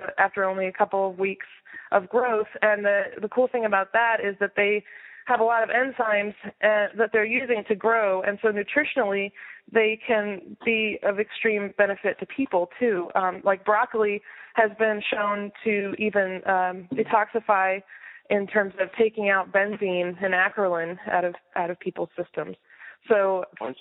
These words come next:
Speaker 1: so that's one really amazing, uh, piece, I think. I, well, I'm excited about with the microgreens. And then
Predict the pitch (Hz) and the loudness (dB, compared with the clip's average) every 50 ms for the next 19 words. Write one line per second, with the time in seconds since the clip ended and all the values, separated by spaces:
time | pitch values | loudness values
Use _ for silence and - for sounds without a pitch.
0 | - - - 226 208 220 240 285 - - - 208 202 220 233 233 226 220 214 214 | -6 0 2 2 2 2 0 -2 -4 -6 -8 -2 2 2 2 2 2 0 0 -2
1 | 214 208 196 190 190 185 - 202 196 190 190 196 185 190 180 170 175 170 - _ | 0 0 0 0 0 0 0 0 0 0 0 0 0 0 0 0 -2 -4 -8 _
2 | _ - 196 180 175 170 185 - - - 202 202 190 - 214 190 185 - 190 180 | _ -4 -2 0 0 -2 -4 -6 -6 -6 -6 -4 -2 -2 -2 -2 -2 -2 -6 -8
3 | 220 - _ - - - - - - - - - - _ _ - _ _ _ - | -8 -12 _ -20 -20 -20 -20 -20 -20 -20 -20 -20 -20 _ _ -20 _ _ _ 2
4 | - 240 - 208 226 214 202 214 233 226 202 190 - - 180 175 170 180 175 185 | 2 2 4 4 2 2 2 2 2 0 0 -2 0 0 0 2 0 0 2 2
5 | 170 170 - - 185 - 190 185 180 180 - 196 175 175 175 170 170 170 - - | 0 2 0 -2 -2 -2 0 0 0 0 0 -2 -2 0 -2 -2 -2 -4 -6 -4
6 | - 208 202 202 190 185 180 180 185 | -2 -2 0 2 2 2 2 0 -2